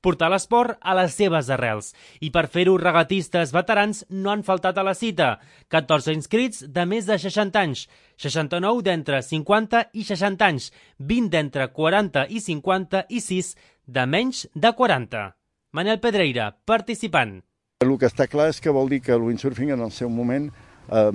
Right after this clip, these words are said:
Speaker 2: va crear tota una generació de, de navegants que continuen navegant, i, eh, alguns naveguen amb creuers i amb altres coses, però molts han continuat navegant amb windsurfing, sempre.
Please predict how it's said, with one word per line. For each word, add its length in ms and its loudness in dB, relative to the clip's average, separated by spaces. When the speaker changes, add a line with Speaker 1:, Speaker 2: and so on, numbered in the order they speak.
Speaker 2:
va 160 6
crear 320 6
tota 220 -4
una 140 0
generació 600 0
de, 320 -4
de 160 -4
navegants 580 -4
que 140 -4
continuen 400 2
navegant, 400 -2
i, 140 -4
eh, 160 -10
alguns 320 -2
naveguen 360 0
amb 120 -12
creuers 400 -4
i 80 -2
amb 120 -2
altres 280 -6
coses, 300 -6
però 180 0
molts 240 -4
han 120 -6
continuat 360 -2
navegant 280 0
amb 80 -2
windsurfing, 340 -8
sempre. 320 -2